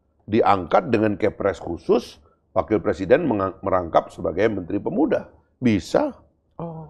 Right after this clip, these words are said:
Speaker 1: Tapi itu harus ada persetujuan presiden.
Speaker 2: Oke.
Speaker 1: Gitu loh. Nggak bisa dia pe-, manggil menteri, manggil sembarangan. Oh, nggak bisa. Itu adalah dua matahari.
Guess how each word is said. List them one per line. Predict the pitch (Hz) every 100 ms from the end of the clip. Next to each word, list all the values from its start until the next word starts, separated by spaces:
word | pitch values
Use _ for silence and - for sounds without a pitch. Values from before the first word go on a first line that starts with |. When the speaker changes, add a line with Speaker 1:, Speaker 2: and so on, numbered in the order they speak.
| -
Speaker 1:
Tapi | - 165 214 180
itu | 185 240
harus | 185 196 -
ada | 190 202
persetujuan | 196 - - 175 196
presiden. | 196 175 196 240 180 156 156 _ _ -
Speaker 2:
Oke. | - 147 -
Speaker 1:
Gitu | 131 - -
loh. | - - _ _ -
Nggak | 175 175
bisa | 262 254
dia | 185 196
pe-, | - 160
manggil | 147 151 156 156
menteri, | 151 147 139 151 147 143 147 - - _ 123
manggil | 143 147 151 147
sembarangan. | 139 135 147 185
Oh, | 190 226
nggak | 202 190
bisa. | 233 269 - 190 170 -
Itu | 160 160 214
adalah | 165 156 160
dua | 135 143 139
matahari. | 135 135 147 147 120